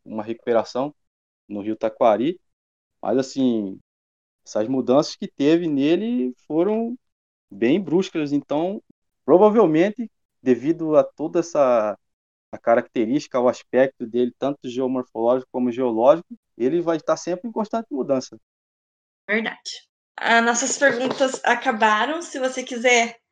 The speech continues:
Speaker 2: encerrar, deixar alguma mensagem, agradecer alguém, sinta-se à vontade.
Speaker 1: Bom, eu queria, primeiramente, agradecer a oportunidade de falar um pouco sobre o Pantanal, sobre o Rio Taquari.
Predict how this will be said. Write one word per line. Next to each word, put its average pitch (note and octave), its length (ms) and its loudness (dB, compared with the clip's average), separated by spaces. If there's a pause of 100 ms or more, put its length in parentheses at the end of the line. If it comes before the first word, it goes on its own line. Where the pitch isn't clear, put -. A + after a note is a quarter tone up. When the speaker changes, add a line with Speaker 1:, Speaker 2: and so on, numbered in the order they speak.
(160)
Speaker 2:
encerrar, A#3 880 4
deixar A#3+ 300 4
alguma A#3 180 4
mensagem, B3 840 2
agradecer A#3+ 560 2
alguém, A#3+ 680 4
sinta-se D4+ 220 -2
à D4 60 4
vontade. E4 600 -2 (1200)
Speaker 1:
Bom, A#2+ 220 -2
eu A2+ 60 -8
queria, B2+ 600 6 (640)
primeiramente, C3 600 4
agradecer B2 560 0
a B2 80 2
oportunidade B2 840 2
de G#2 400 -2 (720)
falar G#2 460 4 (120)
um G#2+ 60 -10
pouco B2 280 -2
sobre B2 220 -2
o G#2+ 320 0
Pantanal, A2+ 800 4
sobre G#2+ 300 -6
o G#2+ 40 0
Rio A2+ 140 -2
Taquari. A#2+ 600 2